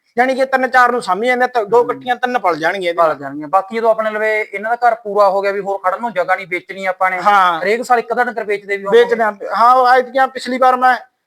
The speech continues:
Speaker 1: ਇੱਥੇ, ਅਹ, ਰਾਮਪੁਰੇ ਵੇਚ ਕੇ ਆਇਆਗਾ।
Speaker 2: ਅੱਛਾ ਜੀ।
Speaker 1: ਉਹ ਮੈਂ ਲਈ ਸੀ ਹਰਿਆਣੇ ਚੋਂ, ਖਰੀਦੀ ਸੀ,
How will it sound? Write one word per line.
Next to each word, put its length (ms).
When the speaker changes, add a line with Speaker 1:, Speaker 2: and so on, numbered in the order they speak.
Speaker 1:
ਇੱਥੇ, 320
ਅਹ, 520
ਰਾਮਪੁਰੇ 360
ਵੇਚ 240
ਕੇ 100
ਆਇਆਗਾ। 300
Speaker 2:
ਅੱਛਾ 180
ਜੀ। 80
Speaker 1:
ਉਹ 200
ਮੈਂ 180
ਲਈ 200
ਸੀ 180
ਹਰਿਆਣੇ 320
ਚੋਂ, 160
ਖਰੀਦੀ 360
ਸੀ, 280